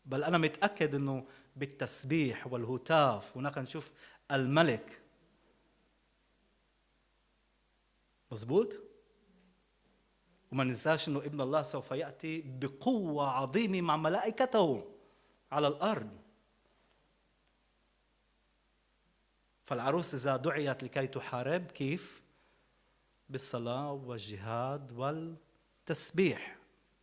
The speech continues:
الرب يقوينا إن مارسها. كتير من المفسرين بيقولوا إنه القديسين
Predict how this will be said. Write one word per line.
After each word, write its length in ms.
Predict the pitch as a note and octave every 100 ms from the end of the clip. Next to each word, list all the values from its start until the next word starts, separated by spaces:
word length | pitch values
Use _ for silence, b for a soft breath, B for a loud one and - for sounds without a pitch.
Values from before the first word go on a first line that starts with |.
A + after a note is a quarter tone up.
| _ _ _ _ _ -
الرب 240 | B2+ B2+ B2
يقوينا 560 | A#2+ B2+ C#3+ B2+ G#2+ B B B B B
إن 80 | A#2
مارسها. 420 | A#2 B2 D3 G2+ - - _ _ _ _ _ _ _ _ _ _ b b b b b b b b b b b b b b b _ _ _ _ b b b b b b b b b b b b -
كتير 320 | - F#3+ F3
من 140 | D#3
المفسرين 640 | C#3+ C3+ - C3 D3 D3 B2+
بيقولوا 320 | D3 C#3+ C3+
إنه 380 | B2+ B2 A#2+ B2+
القديسين 920 | A#2+ - A2+ B2 - E3+ D3+ A#2 A2+